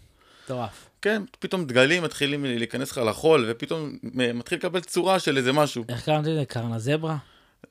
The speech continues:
Speaker 2: לא, כאילו, ל-, לקרנף ולזברה, ולזברה, קרנזיברה, כן.
Speaker 1: קרנזיברה.
Speaker 2: אז, אה, אז היה כאילו את המסיבות, את המסיבה הראשונה שם,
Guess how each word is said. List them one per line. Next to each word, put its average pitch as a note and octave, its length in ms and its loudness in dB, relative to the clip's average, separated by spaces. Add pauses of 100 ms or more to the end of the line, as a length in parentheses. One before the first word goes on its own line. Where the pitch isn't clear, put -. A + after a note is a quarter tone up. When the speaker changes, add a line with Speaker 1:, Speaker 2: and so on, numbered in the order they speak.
Speaker 2:
לא, A#2 380 6
כאילו, A2+ 260 0
ל-, A2+ 180 4
לקרנף A#2 380 4
ולזברה, C3 480 2
ולזברה, A#2+ 500 2
קרנזיברה, G#2+ 600 -2
כן. G#2 180 -6
Speaker 1:
קרנזיברה. A#2 440 -8 (580)
Speaker 2:
אז, G#2+ 320 0
אה, G#2+ 840 0
אז G#2 100 -4
היה B2 140 4
כאילו C3+ 200 2
את C3 60 -2
המסיבות, B2 340 2
את A#2+ 240 0
המסיבה A#2+ 300 6
הראשונה A#2+ 400 4
שם, E3+ 360 4